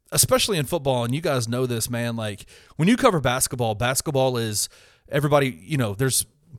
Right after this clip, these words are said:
they're wearing shorts and a t-shirt basically out there. Their faces are uncovered. You know, you know exactly, there's not as many players to try to, you know,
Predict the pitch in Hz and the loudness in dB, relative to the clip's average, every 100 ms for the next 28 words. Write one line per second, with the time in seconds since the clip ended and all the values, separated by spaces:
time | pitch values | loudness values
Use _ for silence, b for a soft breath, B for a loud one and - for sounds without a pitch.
0 | _ _ _ 135 131 151 127 110 98 _ | _ _ _ -4 0 2 2 0 -6 _
1 | _ - - 160 - 156 139 - 139 - | _ -2 2 2 0 -4 -2 -2 -2 -2
2 | 113 95 110 110 113 110 107 104 - 104 | -4 -4 -6 -4 -6 -4 -4 -4 -4 -4
3 | 101 104 90 131 131 - 120 117 101 95 | -2 -4 -2 -2 0 -2 -2 0 -2 -6
4 | _ _ 139 139 127 131 127 120 117 - | _ _ -2 0 0 -2 0 -2 -4 -12
5 | _ 107 110 107 104 110 123 139 131 113 | _ -6 -4 -2 -2 0 2 4 4 2
6 | 131 131 147 139 120 110 B B B 135 | 0 0 0 0 0 -4 B B B -2
7 | 127 147 151 123 131 143 131 131 131 131 | 2 4 4 2 0 0 -2 0 0 0
8 | - 123 123 117 107 - - 135 120 98 | -4 -4 -2 -2 -4 -8 -14 -8 -6 -6
9 | 90 85 | -8 -12